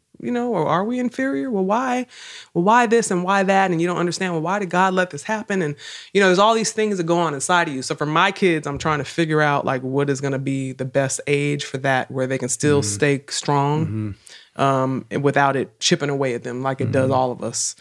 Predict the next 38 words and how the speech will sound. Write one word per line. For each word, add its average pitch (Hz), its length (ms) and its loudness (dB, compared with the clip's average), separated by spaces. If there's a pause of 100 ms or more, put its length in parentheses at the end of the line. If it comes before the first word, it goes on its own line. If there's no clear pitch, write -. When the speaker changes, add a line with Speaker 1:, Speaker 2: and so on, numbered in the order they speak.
Speaker 2:
Yeah. - 280 -12
Speaker 1:
So 151 320 4
I 156 120 4
didn't 160 200 0
want 156 160 2
them 160 100 -2
to 143 80 -2
see 277 200 4
that, 185 360 2
because 156 220 0
if 139 60 -4
they 165 120 6
saw 165 420 4
a 160 40 2
lot 160 180 6
of 151 60 -4
his 165 120 2
story, 214 460 6
then 170 160 2
they 160 120 4
have 165 200 2
to, - 100 -2
I 170 40 4
have 165 160 2
to 156 80 -2
deal 147 180 0
with 139 140 -4
all 135 160 0
that 131 180 0
as 127 100 -8
well. 131 280 0
So 156 240 4
I'm 165 240 2
waiting 196 460 2
to 175 100 -6
find 170 320 0
that 151 160 -2
balance, 175 520 0